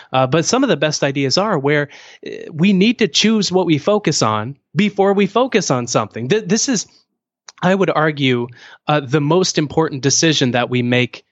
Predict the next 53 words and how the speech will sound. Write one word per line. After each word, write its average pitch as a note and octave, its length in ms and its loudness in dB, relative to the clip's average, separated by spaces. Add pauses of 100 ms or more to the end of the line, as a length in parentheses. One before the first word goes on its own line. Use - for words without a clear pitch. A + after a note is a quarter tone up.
(140)
throughout B2 280 0
the A#2 60 -4
day. G2+ 400 -4 (160)
And D3+ 120 0
so F3+ 120 2
we F3 100 2
choose A3 400 0
to D#3 80 0
focus C#3 380 -2
on A2+ 160 -2
email, A#2 400 0
and D3 100 2
then D3+ 140 0
we C#3 100 2
run C3 300 0
through C#3 160 0
a B2+ 40 0
few C3 360 0 (180)
habit C3 320 -2
sequences B2+ 640 0
in C3 80 2
our B2+ 100 0
mind A#2+ 460 -2
and B2 320 -4
responding B2+ 460 0
to B2+ 140 0
a A#2+ 40 0
few B2+ 260 0
and B2+ 80 0
archiving B2 540 0
a A#2 40 -4
few. B2 320 0 (200)
But C#3+ 140 -2
then C#3 160 0
we C3+ 100 2
have C3 260 -2
deliberate B2+ 480 -2
thought C#3+ 360 0
within C3 380 0
that, A2+ 280 0 (220)
with C#3 200 2
it, C3 160 0 (220)
within D3+ 300 2
that, C3 160 2
the, C3 320 -4
the, A2 420 0
the C3 100 0
boundaries B2 520 0
of A#2 80 -4
that A2+ 240 -4
intention B2 500 -2
as A2 160 -2
well. C3+ 340 0